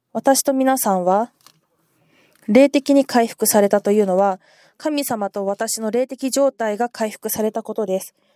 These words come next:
関係性の回復です。皆さん、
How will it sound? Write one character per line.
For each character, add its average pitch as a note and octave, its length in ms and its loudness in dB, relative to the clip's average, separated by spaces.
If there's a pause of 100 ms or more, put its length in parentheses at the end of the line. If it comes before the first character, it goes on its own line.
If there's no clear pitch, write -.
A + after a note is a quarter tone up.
(200)
関 C4+ 280 -2
係 A#3+ 220 -2
性 A#3 260 -6
の A3 100 -8
回 G#3 240 -6
復 G3 180 -14
で G3 160 -6
す。 - 160 -16 (680)
皆 A3+ 180 -6
さ G3+ 200 -6
ん、 G3 60 -14